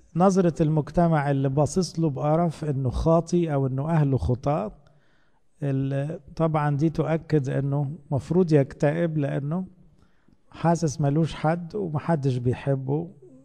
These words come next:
وفي غضب داخلي على الكل. بالمناسبة بنحط زكا في شخصيات الصيام لأن زكا السبت الجاي،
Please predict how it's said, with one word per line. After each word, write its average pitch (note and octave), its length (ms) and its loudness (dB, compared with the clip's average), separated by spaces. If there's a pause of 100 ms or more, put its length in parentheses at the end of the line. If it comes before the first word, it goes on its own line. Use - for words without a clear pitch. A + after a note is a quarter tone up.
(680)
وفي C#3+ 540 0
غضب C#3+ 600 2
داخلي C3+ 520 2
على C3 260 -2
الكل. B2+ 460 -6 (920)
بالمناسبة E3 640 4
بنحط D#3+ 520 0
زكا F3 340 2
في - 100 -6
شخصيات E3 560 -2
الصيام F3+ 500 0
لأن D#3+ 300 -2
زكا F3 340 0
السبت E3 400 -2
الجاي، A#2+ 360 -4